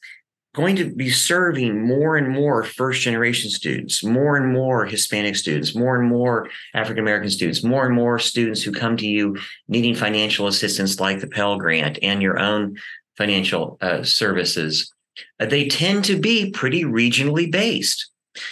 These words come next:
They tend to wanna be close to home.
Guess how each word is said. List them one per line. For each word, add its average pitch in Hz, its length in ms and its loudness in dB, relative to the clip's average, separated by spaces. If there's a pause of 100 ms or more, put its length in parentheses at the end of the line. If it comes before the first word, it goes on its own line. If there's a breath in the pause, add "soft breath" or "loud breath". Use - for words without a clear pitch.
(120)
They 117 140 2
tend 151 420 0
to 147 560 2 (180 loud breath)
wanna 123 280 0
be 143 140 2
close 147 440 0
to 170 120 0
home. 165 480 0